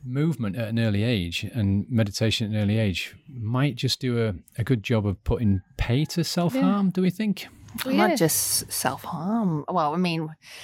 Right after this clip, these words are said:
Speaker 3: uh, addictions,
Speaker 2: Mm-hmm.
Speaker 3: you know, 'cause we just use that to cover up the pain.
Speaker 2: Yeah,
Speaker 1: Mm.
Speaker 2: yeah. And the, uh, you know,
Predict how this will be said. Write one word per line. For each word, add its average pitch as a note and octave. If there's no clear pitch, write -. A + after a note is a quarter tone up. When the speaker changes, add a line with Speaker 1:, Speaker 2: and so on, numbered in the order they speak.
Speaker 3:
uh, -
addictions, G3+
Speaker 2:
Mm-hmm. G3
Speaker 3:
you G#3+
know, G3
'cause G#3
we G#3
just G3+
use A3
that -
to -
cover G3
up -
the F#3+
pain. A3
Speaker 2:
Yeah, G3+
Speaker 1:
Mm. A2+
Speaker 2:
yeah. G#3
And A3
the, G3
uh, -
you A3+
know, F#3+